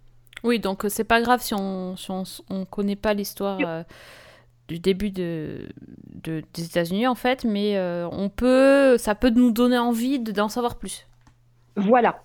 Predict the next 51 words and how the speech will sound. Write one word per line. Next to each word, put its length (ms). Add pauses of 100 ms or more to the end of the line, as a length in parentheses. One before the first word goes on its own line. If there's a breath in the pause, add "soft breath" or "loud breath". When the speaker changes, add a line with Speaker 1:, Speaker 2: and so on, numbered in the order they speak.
Speaker 2:
tout 180
à 80
fait. 260
Il, 200
il 60
y 60
a 80
un 40
moment, 240
il 80
y 40
a 40
quand 120
même, 200
euh, 200
la 220
saison 240
un, 180
je 120
le 60
disais, 200
il 80
faut 100
s'accrocher, 560 (300 loud breath)
notamment 460
parce 180
que 80
comme 240
on 100
est 120
dans 140
une 140
histoire 240
d'espionnage, 640
on 200
a, 400
euh, 300
des, 720 (560 loud breath)
on 100
va, 120 (100)
on 100
a 80
des 140
tuniques 340
bleues 380 (500)
qui 240
espionnent 440
pour 260
les, 340
les 460
Britanniques 720